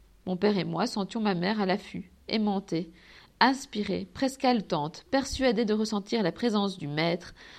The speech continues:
ainsi qu'elle nommait son écrivain adoré. Elle souriait fièrement aux dames coiffées de hauts chignons sous des ombrelles claires qu'elle croisait, et sans en avoir conscience, elle se don-, donnait des airs de femme du monde qui nous amusaient beaucoup.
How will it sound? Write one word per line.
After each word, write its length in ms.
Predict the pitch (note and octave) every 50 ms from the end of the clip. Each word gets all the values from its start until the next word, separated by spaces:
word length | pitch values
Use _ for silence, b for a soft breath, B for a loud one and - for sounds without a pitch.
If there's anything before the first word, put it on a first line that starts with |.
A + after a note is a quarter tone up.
| B B B
ainsi 320 | - G3+ G#3 - G#3 G3+
qu'elle 240 | - F3 D#3+ D#3+ E3+
nommait 260 | F3 F3+ F3 E3+ F3+
son 200 | F3 - F3+ E3+
écrivain 440 | E3+ F3 - - F#3 F3 E3 D#3+ D#3
adoré. 420 | D#3+ D#3+ - - - - - F3 - _ _ _ _ _ _ _ _ _ _ _ _ _ _ _ _
Elle 160 | - - A3
souriait 460 | - - D4+ D4 D4 C#4+ D4 D4 D4+
fièrement 640 | D4+ - - - - C#4+ C#4 A#3 G#3+ G3+ A3 A3+ A#3
aux 60 | G3+
dames 280 | F3 G#3 A3 A3 A3 G#3+
coiffées 420 | - G#3+ G#3 G#3 - - G#3+ A3
de 220 | F3+ F3+ - - - -
hauts 180 | - A#3+ A#3+ A#3
chignons 520 | A3+ - - G3 F#3 F#3 G3 G3+ G3+ G#3+ B B B B B B B
sous 140 | - - G3+
des 220 | G#3 A#3 A3 -
ombrelles 440 | A3 A3 G#3 G#3+ G#3+ A3 A3+ G#3+ A3
claires 460 | - A3 G3+ G3 F#3+ G3+ A3 G#3+ - B B B B B B
qu'elle 180 | - G#3+ G#3+
croisait, 520 | - - - A#3+ A3 G3 E3+ D#3+ F#3+ G#3 - - - _ - _ - -
et 180 | - A#3 A3+ G#3
sans 260 | - - C4 C4+ B3
en 100 | A#3+ G#3
avoir 280 | G3+ G3 D#3 F3 - -
conscience, 560 | - G#3 G#3+ - - G#3 A3 B3 - - b b b b b b b b b b b b -
elle 180 | - - G#3+ A3
se 100 | - B3+
don-, 240 | C4+ C#4 C4+ B3 - -
donnait 320 | - G#3 C#4 C4+ C#4+ D#4+ C4
des 220 | A3+ A3+ G3 G#3
airs 120 | B3+ B3+
de 120 | G3+ G3+ G#3
femme 240 | - C4 A#3+ A3 G#3
du 120 | G3 G3
monde 380 | F3 F3 F3+ F#3 G3 G#3 A3+ A#3+ -
qui 120 | - -
nous 200 | G3+ G3+ G#3+ F#3+
amusaient 340 | A#3 A#3+ A#3 A3 G3+ F#3+ A#3+
beaucoup. 380 | G3 G3 G#3+ G#3 - - E3